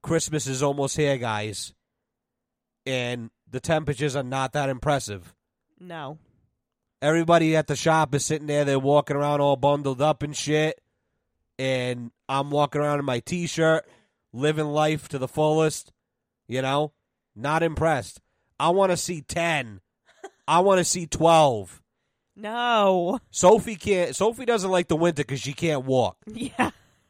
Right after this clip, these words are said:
Speaker 2: I am very challenged
Speaker 1: She
Speaker 2: in that department.
Speaker 1: And let's just make it clear, you're not, like, actually genuinely handicapped, but you should be.
Speaker 2: Yes. <laughs> I have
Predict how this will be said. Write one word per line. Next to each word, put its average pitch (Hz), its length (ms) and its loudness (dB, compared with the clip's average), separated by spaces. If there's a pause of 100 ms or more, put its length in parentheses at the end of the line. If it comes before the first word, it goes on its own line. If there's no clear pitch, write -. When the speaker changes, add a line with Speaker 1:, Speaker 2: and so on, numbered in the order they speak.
(720)
Speaker 2:
I 185 120 -8
am 185 160 -10
very 202 760 -4 (520)
challenged 170 880 -8 (380)
Speaker 1:
She 185 180 -4
Speaker 2:
in 160 260 -12
that 160 240 -10
department. 139 560 -12 (160)
Speaker 1:
And 147 120 -2
let's 165 140 2
just 180 180 -4
make 165 160 0
it 135 80 -8
clear, 143 280 2
you're 117 200 -2
not, 156 260 0
like, 139 240 0
actually 135 520 -4
genuinely 135 580 -4
handicapped, 147 720 -4
but 120 120 -6
you 117 120 -6
should 135 260 -6
be. 156 240 -4 (500)
Speaker 2:
Yes. - 600 -10 (580)
<laughs> - 640 -20
I 180 120 -8
have 180 520 -4